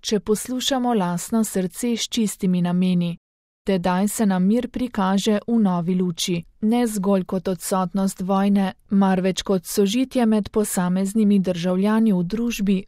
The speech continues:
v kateri vlada pravičnost in se v njej kar najbolj uresničuje dobro za vsakega izmed njih.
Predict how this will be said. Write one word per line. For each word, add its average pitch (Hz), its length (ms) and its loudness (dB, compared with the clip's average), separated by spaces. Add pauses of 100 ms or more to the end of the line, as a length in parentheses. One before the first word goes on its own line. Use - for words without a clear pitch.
(100)
v 196 120 0
kateri 254 440 0
vlada 185 440 2
pravičnost 214 920 -2
in 202 160 4
se 202 160 -2
v 202 80 4
njej 233 240 2
kar 180 300 -2
najbolj 180 420 0
uresničuje 240 800 0
dobro 190 460 0
za 220 180 0
vsakega 190 600 -2
izmed 196 420 2
njih. 185 320 2